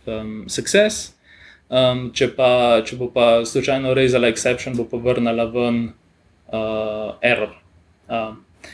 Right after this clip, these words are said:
pa lahko, um, lahko dejansko pipeline gradiš, to je tudi ena fajna stvar, to se dostikrat rabi. Se pravi, če morate nek podatek poslati čez pet funkcij, pač je tle pač sam en utility function, ki se mu reče pipeline, pa,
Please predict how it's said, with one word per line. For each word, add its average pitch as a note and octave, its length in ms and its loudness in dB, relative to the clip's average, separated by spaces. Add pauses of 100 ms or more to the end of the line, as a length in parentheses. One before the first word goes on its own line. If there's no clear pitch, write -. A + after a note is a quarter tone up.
(100)
pa C3 220 6
lahko, B2+ 600 2 (840)
um, A#2 680 -2 (240)
lahko C#3 340 2
dejansko B2+ 500 0
pipeline D#3 680 2
gradiš, B2 440 -4
to C3 100 -2
je B2 60 0
tudi C3+ 180 -2
ena A#2+ 200 2
fajna A#2 300 -2
stvar, G#2+ 300 -6
to - 140 -6
se - 120 -4
dostikrat A#2+ 480 0
rabi. A2+ 340 -2 (260)
Se - 180 -6
pravi, B2 180 6
če C3 100 0
morate B2+ 240 0
nek B2 220 -2
podatek B2 500 2
poslati B2 520 -4
čez B2 200 -4
pet C3 220 0
funkcij, B2+ 640 2 (500)
pač A#2 260 0
je A#2+ 120 2
tle B2 220 4
pač A2 220 2 (240)
sam A#2 340 -2
en A#2 200 -2 (240)
utility A#2+ 920 0
function, B2 420 -2
ki - 80 -8
se - 140 -8
mu - 100 -4
reče A#2 220 -4
pipeline, A#2+ 640 2
pa, G#2+ 360 -2